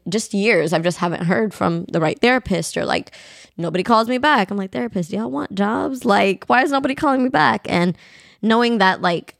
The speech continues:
there, it, there are things that I have to, like, unpack, and, like, um, and being able to do that for myself, finally, I was able to, like, this time,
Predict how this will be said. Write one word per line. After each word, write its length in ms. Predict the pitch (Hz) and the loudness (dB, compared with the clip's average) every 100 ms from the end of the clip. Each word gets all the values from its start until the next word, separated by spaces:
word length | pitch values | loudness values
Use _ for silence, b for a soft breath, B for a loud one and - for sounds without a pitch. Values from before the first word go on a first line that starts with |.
| _ - _ - | _ -20 _ -12
there, 320 | 175 220 233 - | -2 0 0 0
it, 140 | 190 | -2
there 240 | 196 208 - | 0 0 2
are 120 | 214 | 0
things 440 | 208 196 240 240 180 | 0 -4 -2 -4 -2
that 200 | 165 - | -2 0
I 120 | 180 | 0
have 280 | 185 185 190 | 0 -2 -2
to, 120 | 196 | -4
like, 200 | 180 165 - | -4 -2 -2
unpack, 640 | 180 165 175 220 - - | -2 -2 0 0 -2 -6
and, 160 | 170 175 | -6 -6
like, 320 | 175 - - b b b b - | -6 -8 -14 b b b b 0
um, 560 | 175 165 - 131 190 - - - | 2 2 -2 -8 -12 -16 -10 -2
and 140 | 226 | -2
being 180 | 220 214 | 0 -2
able 200 | 214 208 | -2 -4
to 120 | 208 | -6
do 180 | 156 185 | -4 -4
that 180 | 175 - | -4 -6
for 200 | - 185 | -4 -2
myself, 680 | 180 165 180 - 113 196 | -2 -4 -6 -4 -2 -2
finally, 480 | - - 214 190 180 | -2 0 2 0 -4
I 80 | - | -4
was 140 | 175 - | -4 -4
able 220 | 170 175 | -4 -4
to, 120 | 196 | -4
like, 240 | - - - _ _ | -4 -4 -8 _ _
this 160 | 214 - | -8 -2
time, 240 | 247 233 | -2 -2